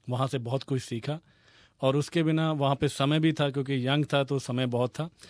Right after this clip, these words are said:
लेकिन सहूलत नहीं थी, तो इसीलिए फिर चलते-चलते यहाँ तक सहूलत के लिए पहुँच गए ना, कि वो एक होता है ना कि म-, मनी satisfaction, क्योंकि हर parents को यही होता है कि बच्चा पहले अपने पैरों पे स्टैंड, क्यों-,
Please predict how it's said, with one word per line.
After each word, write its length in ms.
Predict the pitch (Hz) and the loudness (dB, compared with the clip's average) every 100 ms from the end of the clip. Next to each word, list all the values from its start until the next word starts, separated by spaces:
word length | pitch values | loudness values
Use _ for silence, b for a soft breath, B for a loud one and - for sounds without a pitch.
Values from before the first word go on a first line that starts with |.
| B B B | B B B
लेकिन 200 | 165 185 | 0 2
सहूलत 460 | 170 147 165 208 185 | 2 4 6 4 4
नहीं 220 | 170 156 | 2 4
थी, 100 | 156 | 2
तो 140 | 160 | 4
इसीलिए 460 | 160 170 196 190 185 | 4 4 4 4 4
फिर 260 | 165 151 151 | 0 -2 -8
चलते-चलते 580 | - 160 160 156 151 151 | 0 2 2 2 2 2
यहाँ 260 | 147 143 139 | 2 2 0
तक 160 | 147 | -2
सहूलत 400 | - 135 147 160 | -2 -2 0 0
के 120 | - 139 | 2 2
लिए 140 | 139 | 2
पहुँच 300 | 123 120 110 | -2 -6 -6
गए 140 | 120 | -6
ना, 140 | 127 165 | -6 -4
कि 60 | |
वो 180 | 147 143 | -2 0
एक 200 | 139 131 | 0 -2
होता 180 | 127 127 | -6 -4
है 40 | 151 | -4
ना 80 | |
कि 120 | 156 147 | -2 -2
म-, 140 | 139 - 127 | -4 -6 -6
मनी 440 | 120 120 127 151 | -6 -4 0 0
satisfaction, 540 | - 131 120 123 123 | 0 -4 -4 -6 -8
क्योंकि 340 | 120 131 135 123 | -4 -4 -4 -2
हर 240 | 143 170 B B B B B - | -2 -2 B B B B B -4
parents 460 | 131 - 147 151 - | -2 0 2 2 0
को 80 | |
यही 180 | 147 147 | 2 2
होता 220 | 143 127 | 2 0
है 60 | 139 | -2
कि 140 | 151 | 0
बच्चा 300 | 135 127 - | 0 -2 0
पहले 200 | 135 135 | 0 2
अपने 180 | 135 139 | 2 0
पैरों 300 | 135 139 139 | 0 0 0
पे 100 | 135 | -4
स्टैंड, 240 | 131 135 131 | -4 -4 0
क्यों-, 180 | 185 | -2